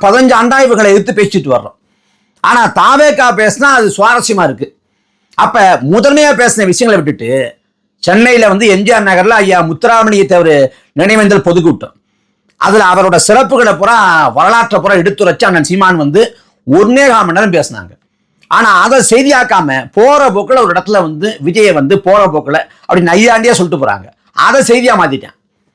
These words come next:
மருதுபாண்டிய கூட்டம் நடக்குது, மருதுபாண்டியரோட அவரோட வீரத்தை வந்து எடுத்துரைச்சு அண்ணன் சீமானவர்கள் வந்து ஒரு மணி நேரம் இருபது நிமிஷம் பேசுறாங்க, முழுக்க எல்லாத்தையும் பேசுறாங்க. அதையெல்லாம் செய்தி ஆக்கல. ஒரு இடத்துல யார் தளபதி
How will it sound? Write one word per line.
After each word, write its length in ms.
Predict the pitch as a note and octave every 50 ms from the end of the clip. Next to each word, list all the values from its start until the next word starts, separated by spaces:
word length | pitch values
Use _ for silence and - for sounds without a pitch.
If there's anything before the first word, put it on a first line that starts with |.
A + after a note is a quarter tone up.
| _ _ _ _ _ _ _ -
மருதுபாண்டிய 500 | C3+ D3+ G3+ A3+ B3+ B3 A#3+ A#3+ A#3 A#3
கூட்டம் 260 | - G#3+ G#3+ G#3+ G3 F#3+
நடக்குது, 300 | F#3 F3 E3+ D3 C3+ G#2+ - -
மருதுபாண்டியரோட 600 | D3 F3 G3+ A3+ G#3 A3+ G#3+ G#3 G#3 F#3+ F#3 E3+ F3 E3+ D#3 D3 C#3+ C#3 C3 B2 A#2+ - - - _ _ -
அவரோட 260 | D#3+ F3 F3 F3 D#3 D#3 D3+ C#3+ E3
வீரத்தை 340 | A3+ B3 A#3+ A#3 A#3 G3+ F#3 F3+
வந்து 120 | G3+ A#3+ G3+
எடுத்துரைச்சு 420 | G3+ G#3+ - - A3+ A#3+ - - A#3+
அண்ணன் 220 | G3 F#3 F#3 E3
சீமானவர்கள் 380 | - G3 G3+ G3 F3+ D#3+ E3+ F3
வந்து 140 | G3 A#3+ A3 F#3
ஒரு 100 | F#3+ G3 G#3
மணி 160 | G3+ G3 F#3+
நேரம் 120 | G#3+ G#3
இருபது 160 | F3+ F3 F3 F3
நிமிஷம் 220 | E3+ A3 G3 E3
பேசுறாங்க, 340 | D#3 - D3+ B2+ G#2 F#2+ F2+ - _ _ _ _ _ _ _ _ _ _ _
முழுக்க 360 | C#3+ E3+ G#3+ A#3+ B3 E3+ - C4 - - - _ _ _ _ _ C3
எல்லாத்தையும் 440 | D3 E3+ F#3 F#3+ - A3+ A3+ G3+ -
பேசுறாங்க. 320 | - - C3+ F#2+ F2 - - _ _ _ _ _ _ _ _ _ _ _ - - -
அதையெல்லாம் 380 | F3 G3+ A#3+ B3 C4 C4+ C#4 F#3+ A3
செய்தி 160 | A3 A3+ A#3 A3 F#3+
ஆக்கல. 240 | E3+ - E3+ C#3 G#2+ - _ _ _ _ _ _ _ _ _ _ _ C#3
ஒரு 180 | E3+ G#3+ G#3+ G#3
இடத்துல 300 | G#3+ B3 B3 B3 B3+ B3 A3 F#3+ E3 E3
யார் 260 | F#3 G#3+ B3+ C4 B3 - -
தளபதி 400 | F#3 F#3 G3+ G3 G3 F#3+ F#3+